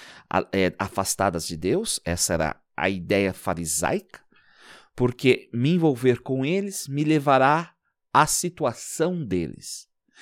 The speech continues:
Eu vou estar desconectado, vou estar impuro de Deus. Então, eu preciso ficar longe da impureza. Então, eles desassociavam, eles julgavam, eles apontavam os dedos e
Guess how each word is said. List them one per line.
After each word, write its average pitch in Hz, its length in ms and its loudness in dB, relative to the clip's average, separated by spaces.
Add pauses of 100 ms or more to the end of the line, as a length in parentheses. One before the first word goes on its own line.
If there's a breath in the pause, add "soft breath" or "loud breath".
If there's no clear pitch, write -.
(320 loud breath)
Eu 135 200 6
vou 127 260 2
estar 120 420 -2
desconectado, 101 1120 -4
vou 104 100 -6
estar 120 300 -4
impuro 131 720 -2
de 87 120 -6
Deus. - 460 -12 (380 loud breath)
Então, 131 560 0 (280)
eu 104 100 -2
preciso - 320 -8
ficar 104 240 -6
longe 104 460 -2
da 87 100 -6
impureza. - 560 -8 (360 loud breath)
Então, 107 360 0
eles 98 380 -2 (220)
desassociavam, 107 1160 -6 (520 loud breath)
eles 104 440 -2
julgavam, 92 920 -6 (400 loud breath)
eles 104 280 -2
apontavam 104 1000 -4 (680 loud breath)
os 85 240 -4
dedos 87 640 -2
e 101 80 -8